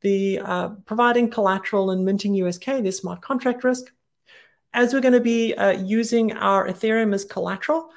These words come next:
uh, we're also going to be exposing ourselves to the risk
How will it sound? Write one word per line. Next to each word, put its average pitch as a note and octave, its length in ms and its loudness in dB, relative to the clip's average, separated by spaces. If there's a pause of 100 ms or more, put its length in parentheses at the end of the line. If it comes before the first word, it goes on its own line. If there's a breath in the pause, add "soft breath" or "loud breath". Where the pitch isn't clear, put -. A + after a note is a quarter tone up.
(280 loud breath)
uh, F#3+ 120 -6
we're A3 380 4
also A#3+ 260 0
going C#4+ 200 0
to B3+ 80 -6
be A#3+ 100 0
exposing A3 520 0
ourselves G3 460 0
to G3 440 -4
the G3 360 -4 (240 loud breath)
risk A#3+ 380 -2